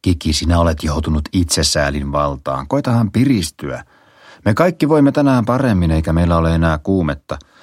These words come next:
Olemme pian jalkeilla ja olen varma, että älitäti tulee siitä iloiseksi. Neljän surkeassa kunnossa olevan potilaan on täytynyt aiheuttaa hänelle paljon työtä. Ovi avautui varovaisesti ja älitäti kurkisti sisään.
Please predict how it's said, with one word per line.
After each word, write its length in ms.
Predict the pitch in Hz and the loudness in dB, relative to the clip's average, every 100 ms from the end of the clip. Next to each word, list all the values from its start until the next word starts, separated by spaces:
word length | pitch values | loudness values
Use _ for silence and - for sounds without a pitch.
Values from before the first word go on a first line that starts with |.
| - - - | -20 -10 0
Olemme 260 | 120 135 | 4 4
pian 260 | 117 165 170 | 4 2 4
jalkeilla 580 | 143 156 139 135 131 123 | 2 2 0 0 2 2
ja 120 | 117 | 2
olen 240 | 101 92 | 2 2
varma, 340 | 98 123 123 120 | 2 2 2 0
että 220 | 113 107 | 2 2
älitäti 400 | 107 110 92 92 | 2 2 0 0
tulee 300 | 87 87 85 | 0 2 2
siitä 220 | 87 85 | 0 0
iloiseksi. 760 | 85 98 92 82 71 - 76 71 _ _ _ _ _ | 2 4 2 0 -4 -8 -10 -12 _ _ _ _ _
Neljän 360 | 92 101 107 98 | 0 2 2 2
surkeassa 580 | 104 104 92 95 - 87 | 2 0 0 0 0 0
kunnossa 460 | 95 92 85 - | 0 2 2 0
olevan 320 | 85 82 82 | 0 0 0
potilaan 420 | 78 87 90 82 78 | 0 0 0 0 0
on 100 | 76 | 0
täytynyt 380 | 78 80 78 | -2 -2 -2
aiheuttaa 440 | 87 82 82 - 73 | 0 0 -2 -2 -2
hänelle 260 | 78 78 | 0 -2
paljon 500 | 73 - 82 80 65 | -2 -2 -2 -2 -6
työtä. 420 | - 67 64 65 - _ _ _ _ _ _ _ _ _ _ _ | -10 -10 -10 -12 -16 _ _ _ _ _ _ _ _ _ _ _
Ovi 220 | 82 82 78 | -4 -2 -2
avautui 520 | 80 80 76 73 69 | 0 0 -2 -4 -4
varovaisesti 840 | 76 80 73 71 69 62 - 69 - _ _ - | -4 -2 -2 -4 -6 -10 -12 -18 -18 _ _ -8
ja 80 | |
älitäti 520 | 69 71 73 73 73 73 | -4 -2 -2 -4 -6 -10
kurkisti 500 | 78 65 67 67 71 | -8 -8 -8 -10 -8
sisään. 560 | 71 71 71 65 65 | -8 -6 -6 -8 -10